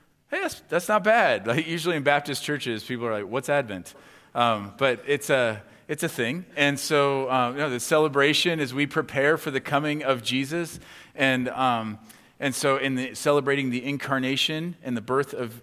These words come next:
Jesus, it is this incredible time of, of preparation. And so we want to do that, um, this year by looking at our extravagant King and this extravagant kingdom.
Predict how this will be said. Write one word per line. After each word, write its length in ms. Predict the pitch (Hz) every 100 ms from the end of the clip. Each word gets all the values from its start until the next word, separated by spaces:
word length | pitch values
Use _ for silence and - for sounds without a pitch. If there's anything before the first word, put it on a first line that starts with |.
| -
Jesus, 500 | 117 127 127 110 104
it 80 | 117
is 140 | 117
this 180 | 117 117
incredible 460 | 123 - 143 147 143
time 340 | - 135 127
of, 140 | 113 107
of 200 | 120 -
preparation. 920 | 151 147 131 120 135 139 - 107 101 - - -
And 140 | 113 110
so 300 | 131 123 120
we 500 | 117 151 175 180 - - -
want 240 | 147 139
to 80 | 131
do 100 | 156
that, 360 | 139 131 131
um, 340 | 123 120 110 110
this 280 | 143 165 -
year 520 | 127 113 107 110 147 - - -
by 240 | 127 123
looking 480 | 113 139 147 160 143
at 340 | 120 120 120 -
our 260 | 117 117 110
extravagant 840 | 113 - - 117 120 117 113 -
King 440 | - 110 95 87 76 -
and 120 | 107
this 160 | 107
extravagant 800 | 110 - - 113 113 107 101 - -
kingdom. 540 | - 107 95 87 85